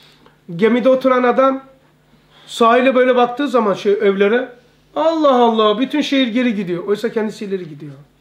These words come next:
Tamam, devam ediyorum. Yani kelam, niye şey yaptım? Mananın bedeni misalisidir diye söyledim bunu. Kelam,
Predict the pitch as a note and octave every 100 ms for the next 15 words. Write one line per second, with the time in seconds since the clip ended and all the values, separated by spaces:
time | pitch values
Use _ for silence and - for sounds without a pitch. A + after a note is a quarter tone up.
0 | _ _ _ _ _ _ _ _ F#3+ A3
1 | - - _ _ A3 C4 B3 G#3 F#3+ A3
2 | C4+ - _ _ _ _ _ _ _ _
3 | _ _ - - _ G3 A#3 A3+ G#3+ -
4 | - A#3 B3 C4+ C4+ - _ _ _ F3
5 | F#3 A#3 B3 G3+ E3 G3+ F3 - B3 E3
6 | _ _ _ - F#3 A#3 C4 C4+ C4+ C#4+
7 | E4+ E4 D4 - E3 A#3 A3 D4 D4 C4+
8 | A#3+ B3 A#3 G#3+ - G#3 C#3+ C3 - _
9 | _ _ _ _ _ _ _ D#3 F3+ F3+
10 | - D#3 C#3 D3+ B2 A#2 _ _ _ _
11 | _ _ _ _ _ _ _ _ _ _
12 | _ _ _ _ - A3+ A3+ A#3 C4+ D4+